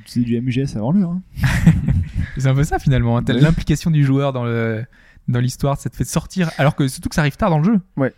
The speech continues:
Speaker 1: mais c'est ça qui
Speaker 2: Mm.
Speaker 1: fait, qui a fait aussi le, le charme de ce jeu, c'est que, en gros, tu prenais part entière à, au jeu, quoi. C'est
Speaker 2: Mm.
Speaker 1: que ça te, ça te personnalise, ça, ça t'intègre dans le jeu, ça te fait, euh,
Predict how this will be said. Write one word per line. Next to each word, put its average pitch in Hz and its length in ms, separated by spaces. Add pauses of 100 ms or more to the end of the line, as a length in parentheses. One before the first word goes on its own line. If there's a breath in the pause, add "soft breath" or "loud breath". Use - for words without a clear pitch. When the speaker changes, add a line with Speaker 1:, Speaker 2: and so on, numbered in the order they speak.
Speaker 1:
mais 135 80
c'est - 100
ça 233 140
qui - 80
Speaker 2:
Mm. 151 40
Speaker 1:
fait, 143 160
qui 139 100
a 127 40
fait 139 100
aussi 139 220
le, 117 260
le 117 160
charme 127 260
de 120 40
ce 139 120
jeu, 240 120
c'est 139 160
que, 113 560
en 110 160
gros, 139 220
tu - 120
prenais 120 260
part 123 180
entière 120 360
à, 110 560 (120)
au 120 100
jeu, 175 180
quoi. 117 200 (120)
C'est - 140
Speaker 2:
Mm. 135 60
Speaker 1:
que 117 160
ça 120 140
te, 110 360
ça 110 100
te - 100
personnalise, 147 560
ça, - 140
ça 113 160
t'intègre 131 540
dans 117 120
le 110 120
jeu, 185 200
ça - 140
te 113 120
fait, 165 260
euh, 110 380